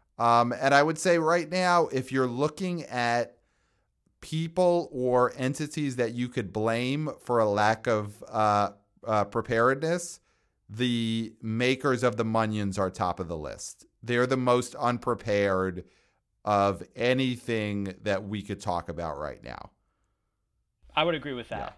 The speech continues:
Speaker 2: A movie that has not moved,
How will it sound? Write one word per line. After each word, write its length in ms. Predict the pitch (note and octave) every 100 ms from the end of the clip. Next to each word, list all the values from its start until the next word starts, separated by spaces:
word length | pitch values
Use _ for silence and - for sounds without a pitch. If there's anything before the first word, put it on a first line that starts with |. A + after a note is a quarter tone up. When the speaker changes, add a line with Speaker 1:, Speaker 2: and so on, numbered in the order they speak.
| _ _ _ _ _ _ _ _ _ _
Speaker 2:
A 80 | D#3
movie 760 | D#3+ G#3 A3+ A3 A3 G#3+ A3 - C3+
that 340 | D3 C#3 C3+ - _ _ _ _ _
has 360 | C#3 D#3 D3+ D#3
not 300 | D3+ C#3+ A#2
moved, 480 | A2+ - B2 -